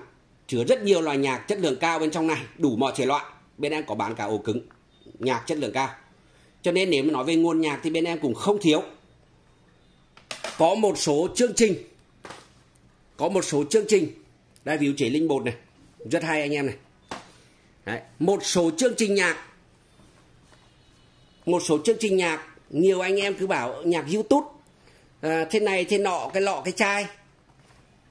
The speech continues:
Thì em nói luôn cho anh em biết là nếu anh em nào, ví dụ cá nhân thì ta thường là ít khi bỏ tiền mua tài khoản YouTube, tài khoản Premium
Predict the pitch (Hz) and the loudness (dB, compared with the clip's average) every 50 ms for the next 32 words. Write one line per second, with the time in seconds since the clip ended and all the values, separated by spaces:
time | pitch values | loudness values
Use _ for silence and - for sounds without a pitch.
0 | _ _ _ _ _ - 196 190 190 190 202 196 170 143 131 135 147 175 190 196 | _ _ _ _ _ 0 2 2 2 2 2 0 0 0 0 0 0 0 0 0
1 | 190 - - 196 180 185 185 185 180 185 185 165 131 127 127 160 175 165 156 143 | -4 -4 -4 -2 0 0 0 0 0 -2 -2 0 0 -2 0 2 2 4 4 6
2 | 135 139 139 160 175 190 196 190 190 190 196 190 185 180 175 165 165 160 143 131 | 4 4 4 2 2 2 0 0 0 0 0 2 2 2 0 0 0 -2 -2 -4
3 | - - - - - - - 139 139 147 139 - 123 117 117 131 151 160 175 165 | -10 -14 -16 -16 -16 -10 -6 -2 -2 -2 -2 0 -2 0 0 2 0 0 0 0
4 | 170 165 156 151 - - 139 127 135 160 151 - 156 151 139 139 135 139 - - | 0 0 0 0 -2 -2 -4 -4 -4 -4 -2 0 0 0 2 0 -2 -2 -2 -2
5 | 247 - - - - - 220 214 214 208 196 160 135 101 98 - - 170 156 156 | -2 -2 -4 -10 -4 -2 0 0 0 4 4 4 4 2 -2 -2 2 2 4 4
6 | 151 151 147 143 151 170 185 202 202 - 180 160 151 - - 147 127 104 90 80 | 4 2 2 2 2 2 2 2 0 -2 -4 -4 -4 -2 0 0 0 0 -2 -6
7 | 76 73 95 - 139 180 208 202 247 262 262 - - _ _ _ - 160 156 - | -8 -10 -10 -4 -2 -2 2 2 2 2 2 -2 -12 _ _ _ -4 -4 -2 0
8 | 156 123 110 107 - - 170 151 160 175 185 180 190 190 196 196 | -2 -2 -2 -4 -2 0 0 2 2 2 2 4 6 6 4 4